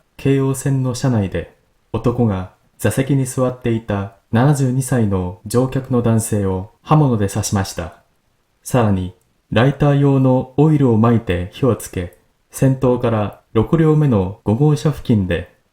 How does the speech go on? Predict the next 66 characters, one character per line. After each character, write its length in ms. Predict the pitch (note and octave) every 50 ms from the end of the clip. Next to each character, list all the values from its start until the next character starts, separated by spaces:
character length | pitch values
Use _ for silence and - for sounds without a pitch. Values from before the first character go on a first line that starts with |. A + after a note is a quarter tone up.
| _
一 240 | - A2+ - - B2
時 260 | G#2+ G#2+ F#2+ F#2 G2 - _ _ _ -
大 220 | D3 D#3+ E3 D#3
き 120 | - - B2+
な 120 | A#2+ A2
炎 340 | - - D#3 D3 C#3 B2+ A#2
が 120 | G#2 F#2+
上 40 | F#2
が 100 | F#2 F2+
り、 180 | F2+ F2+ F2 - _ _ _ _ _ -
シ 240 | - - F3+ E3
ー 40 | D#3
ト 100 | - C3+
の 100 | A#2+ A2
一 220 | A2+ A2 - C#3+ B2
部 100 | A#2 G2+
が 280 | F#2 F2+ F2+ F#2 - -
焼 140 | G2+ F#2+ -
け 80 | A2+
ま 140 | G2 F#2+ F#2+
し 100 | - -
た。 160 | - - - - _ _ _ _ _ _ _ _ _ _ _ _ _ _
警 220 | - C#3 C3+ C3+
視 120 | C3+ - -
庁 200 | B2+ A#2+ A#2 A#2
な 100 | A#2 A2+
ど 80 | A2+
に 80 | G2+ F#2+
よ 80 | F#2+
り 80 | F#2+ G#2
ま 140 | G2 G2 F#2
す 100 | - -
と、 320 | F2 D#2+ E2+ - _ _ _ _ _ _ _ _ -
刺 160 | - F3 -
さ 120 | - D3 C3+
れ 100 | B2 A#2
た 320 | - G2 F#2 F2+ F#2 - _ -
七 220 | A2+ A#2+ D3 D#3+
十 200 | - - C#3+ C3+
二 120 | C3+ D3
歳 200 | C#3 - C3+ B2
の 80 | A2 G2+
男 220 | - G#2 A2+ A#2
性 240 | G#2+ - A2 G#2 G2
が 260 | F#2+ F#2 F2+ F#2+ - _ _ _ _ _ _ _ -
意 80 | D3
識 240 | C#3 - - B2+ A2
不 120 | - -
明 280 | A2+ B2 B2+ C3 B2 A#2
の 320 | A#2 A2 A2+ A2 - - - -
重 240 | G#2+ - C3 C#3+ D3
体 180 | - C#3 C#3+
に 100 | C#3 C#3+
な 100 | C3+ C3
っ 100 | C3 C3
て 80 | - F#2
い 80 | F2+ -
て、 280 | - - E2+ E2+ - _ _ _ _ _ _ _ _ _ _
他 260 | - A#2+ - C3 B2+
に 260 | B2+ B2 A#2+ A#2+ - - _ _
中 200 | - - - D#3+ E3+
学 160 | E3+ D#3+ -
生 220 | - - C3+ A#2+
を 100 | A2+ G#2
含 240 | G2 - - A#2 G#2+
む 220 | G2+ F#2 F2+ G2+